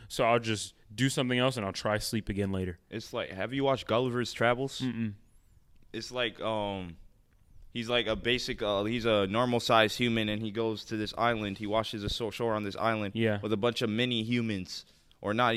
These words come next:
Speaker 2: they're not even humans, but, like, they tie ropes to every single point of his body and hold him down.
Speaker 1: Yeah.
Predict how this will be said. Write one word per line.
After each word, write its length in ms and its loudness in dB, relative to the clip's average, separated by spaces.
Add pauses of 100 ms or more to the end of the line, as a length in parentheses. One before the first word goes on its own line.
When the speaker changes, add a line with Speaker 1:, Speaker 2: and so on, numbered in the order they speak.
Speaker 2:
they're 120 2
not 140 0
even 180 -2
humans, 260 -4
but, 180 -2
like, 180 -2
they 100 0
tie 480 0 (500)
ropes 500 2
to 140 2
every 300 4
single 360 0
point 280 0
of 100 0
his 140 0
body 360 4
and 100 -2
hold 200 -2
him 140 -2
down. 280 0
Speaker 1:
Yeah. 320 8